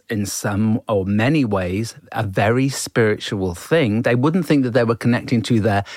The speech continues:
spiritual side and to their most authentic selves. Most people will say they get in the zone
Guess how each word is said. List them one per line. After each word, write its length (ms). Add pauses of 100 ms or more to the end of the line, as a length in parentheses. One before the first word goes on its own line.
spiritual 840
side 540 (400)
and 160
to 100
their 160
most 600 (100)
authentic 720
selves. 560
Most 280
people 360
will 160
say 220
they 140
get 200
in 160
the 100
zone 560